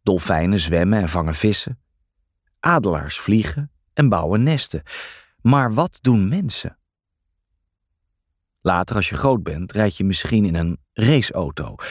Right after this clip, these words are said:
die sneller kan dan welke leeuw dan ook.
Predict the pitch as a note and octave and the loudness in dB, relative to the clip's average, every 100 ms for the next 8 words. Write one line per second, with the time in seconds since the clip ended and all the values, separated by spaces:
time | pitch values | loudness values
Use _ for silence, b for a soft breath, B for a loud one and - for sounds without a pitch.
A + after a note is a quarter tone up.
0 | B B B _ G2 F#2 - C#3+ D#3+ D#3 | B B B _ 0 0 2 2 4 2
1 | C#3+ C#3 C3+ G#2+ E2+ E2 G2+ G#2 G#2 F2+ | 2 0 2 2 0 2 0 2 2 2
2 | F2+ F2 D#2 D2 C#2+ - - | 2 0 -2 -4 -8 -12 -20